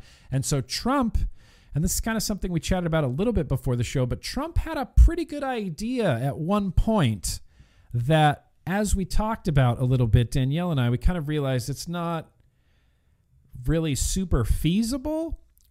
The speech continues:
to do this, but what Trump wanted to do was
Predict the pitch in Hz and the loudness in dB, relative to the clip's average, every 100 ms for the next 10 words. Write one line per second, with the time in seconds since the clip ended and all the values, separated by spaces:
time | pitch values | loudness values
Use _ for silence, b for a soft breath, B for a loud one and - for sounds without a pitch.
0 | - - 208 254 254 254 262 - - 156 | -4 -2 0 0 0 -2 -2 -4 -2 -2
1 | 139 202 - - 220 233 220 220 214 175 | 0 -4 -4 -6 -4 0 0 0 -4 -4
2 | 139 110 131 294 208 113 113 b b b | -6 -4 -2 0 0 0 -2 b b b
3 | 127 143 147 143 135 - | 0 2 4 2 0 -4